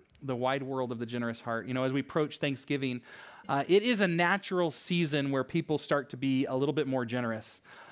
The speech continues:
Um, for the most part. I know there are some outliers, right, who get a little more greedy <laughs> at Christmas time, but for the most part, people's hearts are naturally attuned, uh,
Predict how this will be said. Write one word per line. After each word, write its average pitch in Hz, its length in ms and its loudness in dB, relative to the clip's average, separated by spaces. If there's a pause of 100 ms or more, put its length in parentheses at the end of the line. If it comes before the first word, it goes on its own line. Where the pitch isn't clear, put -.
(120)
Um, 123 420 0 (760)
for 233 240 6
the 202 80 4
most 185 320 2
part. 196 280 -4
I 147 120 2
know 170 180 4
there 160 240 4
are 156 140 4
some 151 180 -6
outliers, 127 680 2
right, 127 280 4
who 117 300 0 (320)
get 131 140 4
a - 20 4
little 131 200 4
more 151 180 4
greedy 185 400 4 (240)
<laughs> 185 220 -12
at 151 180 0
Christmas 139 360 -6
time, 135 220 -2
but 147 140 -6
for 226 160 0
the 202 40 0
most 180 240 0
part, 151 240 0
people's 156 300 -4
hearts 147 340 -2
are 135 100 -2
naturally 135 600 -2
attuned, 123 640 -2 (400)
uh, 120 220 0